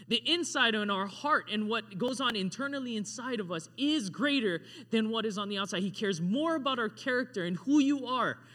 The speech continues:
as a person, your motives, your thoughts, your feelings, your emotions. He cares more about that than he does on your actions, because it's easy to fake things. It's easy to fake doing stuff.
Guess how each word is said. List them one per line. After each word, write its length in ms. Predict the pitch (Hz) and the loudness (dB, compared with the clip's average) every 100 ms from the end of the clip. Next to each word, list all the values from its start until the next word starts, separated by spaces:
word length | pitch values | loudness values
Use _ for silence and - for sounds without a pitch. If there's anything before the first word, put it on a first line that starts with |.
| - - - | -20 -16 4
as 200 | 254 240 | 6 6
a 60 | 247 | 2
person, 640 | - 269 269 - 147 208 - - 180 | 0 0 0 -2 -4 -4 -12 -20 2
your 180 | 185 269 | 6 6
motives, 580 | 254 285 311 240 180 160 | 6 4 6 4 4 0
your 120 | 233 | -2
thoughts, 560 | - 269 262 185 - | 0 0 2 0 0
your 180 | 196 254 | 0 0
feelings, 760 | 196 262 277 294 247 190 160 190 | 0 2 4 4 2 0 -2 -2
your 120 | 233 | 0
emotions. 500 | 233 285 285 247 202 | 0 2 2 0 -2
He 80 | 202 | -2
cares 340 | 269 294 208 | 0 0 0
more 280 | 208 294 285 | 0 0 0
about 340 | 220 226 175 | 4 4 4
that 260 | 196 240 202 | 2 2 2
than 120 | 196 | -2
he 120 | 202 | 0
does 320 | 165 240 240 | 2 2 2
on 140 | 190 180 | 0 -2
your 120 | 160 | 0
actions, 480 | 170 196 - 139 123 - - | 0 0 -2 -8 -8 -16 -2
because 240 | 220 226 185 | 4 4 2
it's 120 | 175 - | -4 4
easy 300 | 320 240 269 | 6 8 6
to 100 | 220 | 4
fake 320 | - 247 - | 0 -2 -2
things. 500 | 190 117 107 - - - _ - - - - _ _ _ _ _ | -6 -6 -10 -14 -16 -20 _ -20 -20 -20 -20 _ _ _ _ _
It's 180 | 208 190 | 2 2
easy 380 | - 311 269 277 | 4 6 8 6
to 100 | 233 | 4
fake 460 | - 269 269 175 147 | 2 2 2 2 4
doing 340 | 277 285 240 | 6 6 2
stuff. 420 | - - 180 143 | -2 0 0 0